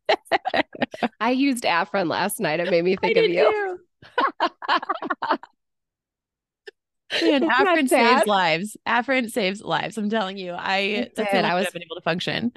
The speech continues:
Speaker 2: I was finally able to kind of sleep last night because of Afrin. <laughs>
Speaker 1: That is so funny. Yeah. So, okay.
Speaker 2: Why don't
Speaker 1: I
Speaker 2: you
Speaker 1: have
Speaker 2: share
Speaker 1: to,
Speaker 2: your mom fail,
Speaker 1: let's
Speaker 2: please?
Speaker 1: talk about this one mom fail before we get into, like, the real meat and potatoes of this episode, because it needs to be addressed. 'Cause it's
Speaker 2: Do not judge, okay?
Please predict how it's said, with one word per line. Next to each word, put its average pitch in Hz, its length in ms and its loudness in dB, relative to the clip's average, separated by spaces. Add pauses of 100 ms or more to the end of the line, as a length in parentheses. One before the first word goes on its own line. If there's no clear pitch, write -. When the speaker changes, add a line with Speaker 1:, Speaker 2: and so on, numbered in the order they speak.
(160)
Speaker 2:
I 214 140 -2
was 277 200 -4
finally 202 280 -2
able 160 180 -2
to 156 240 -4
kind 160 220 -6
of 139 60 -8
sleep 170 300 -10
last 127 260 -10
night 123 180 -12
because 151 420 -10 (220)
of 156 120 -8
Afrin. - 580 -2 (120)
<laughs> - 120 -16
Speaker 1:
That 208 180 2
is 226 100 -4
so 180 200 -2
funny. 165 380 -4 (540)
Yeah. 139 200 -8 (160)
So, 226 460 0 (360)
okay. 185 360 -4 (580)
Speaker 2:
Why 170 160 -2
don't 196 120 2
Speaker 1:
I 185 60 6
Speaker 2:
you 269 80 6
Speaker 1:
have 320 60 4
Speaker 2:
share 226 120 2
Speaker 1:
to, 214 40 0
Speaker 2:
your 202 120 2
mom 170 340 0
fail, 147 280 0 (120)
Speaker 1:
let's 240 180 0
Speaker 2:
please? 220 140 -4
Speaker 1:
talk 311 240 -2
about 285 240 0
this 214 160 -4
one 180 260 -2
mom 156 240 0
fail 139 220 -2
before 165 300 -4
we 165 100 -4
get 156 140 -8
into, 160 280 -6
like, 147 240 -4
the 156 140 -8
real 147 320 -4
meat 143 180 -6
and 131 80 -10
potatoes 151 500 -4
of 147 160 -6
this 147 140 -6
episode, 214 500 -2
because 196 260 -2
it 196 180 -4
needs 170 320 -8
to 208 100 -8
be 160 140 -2
addressed. 143 400 -6
'Cause 180 120 -4
it's 165 80 -2
Speaker 2:
Do 302 140 4
not 311 240 4
judge, 156 580 0
okay? 185 520 2